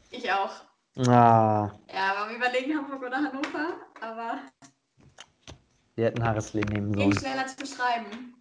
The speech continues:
Speaker 2: Land.
Speaker 1: Honduras.
Speaker 2: Ja, stark. Ich hab Haiti.
Speaker 1: Ah.
Speaker 2: Beides eine Ecke. Dann habe ich den Hallensprecher vom.
Speaker 1: Ich hab einfach ganz langweilig den Handball vom.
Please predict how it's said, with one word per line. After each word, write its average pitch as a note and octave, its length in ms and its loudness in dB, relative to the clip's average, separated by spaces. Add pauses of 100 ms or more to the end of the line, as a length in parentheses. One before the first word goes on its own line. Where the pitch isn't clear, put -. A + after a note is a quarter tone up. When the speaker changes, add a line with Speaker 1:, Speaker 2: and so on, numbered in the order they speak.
(840)
Speaker 2:
Land. F3+ 420 10 (840)
Speaker 1:
Honduras. C4+ 880 -2 (1200)
Speaker 2:
Ja, F3+ 160 2 (220)
stark. - 360 0
Ich A#2 100 -8
hab B2 140 -4
Haiti. C3 460 -2 (840)
Speaker 1:
Ah. G#3+ 80 -10 (1080)
Speaker 2:
Beides B2+ 380 4 (180)
eine C3+ 240 4
Ecke. F#3+ 280 6 (1700)
Dann E3+ 260 12
habe D#3+ 160 10
ich D#3 80 4
den D3+ 160 6
Hallensprecher D3+ 500 6
vom. G#2+ 160 0 (1000)
Speaker 1:
Ich B3+ 280 2
hab C4+ 260 8
einfach A#3+ 380 -4
ganz A3 180 -12
langweilig A3 360 -8
den A3+ 140 -10
Handball B3+ 300 -6
vom. D4 260 -4